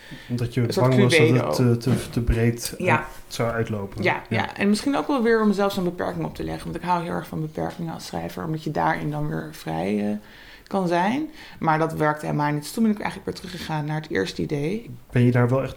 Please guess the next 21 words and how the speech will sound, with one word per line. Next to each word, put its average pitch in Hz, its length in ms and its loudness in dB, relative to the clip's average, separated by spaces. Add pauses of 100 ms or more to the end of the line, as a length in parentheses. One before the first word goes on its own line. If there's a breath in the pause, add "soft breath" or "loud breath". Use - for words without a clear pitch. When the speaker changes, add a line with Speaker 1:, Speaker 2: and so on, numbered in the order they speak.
(100)
Speaker 1:
aan 123 180 -4
gaan 117 180 -2
schrijven, 156 500 -2
die, 165 100 -6
die 160 180 -6
Speaker 2:
Nee, 226 80 2
Speaker 1:
boot? 175 300 0
Speaker 2:
nee, 220 200 2
dat 208 140 -2
staat 208 220 0
alleen 196 240 2
nog 185 180 -6
daar, 175 380 0
eh, 170 260 -2 (180)
zal - 120 -14
ik - 40 -12
het 220 160 -12
pakken? 277 260 -4 (1120)
In 208 80 -4
dat 180 200 -6
boekje. 208 300 -8